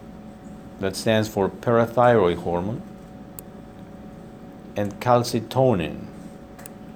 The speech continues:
Parathyroid is produced by parathyroid glands.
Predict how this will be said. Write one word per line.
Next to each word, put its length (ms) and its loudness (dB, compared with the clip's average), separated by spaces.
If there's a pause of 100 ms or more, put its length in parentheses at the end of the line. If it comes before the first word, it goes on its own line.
(880)
Parathyroid 680 12
is 140 6
produced 340 6
by 220 10
parathyroid 920 6
glands. 920 2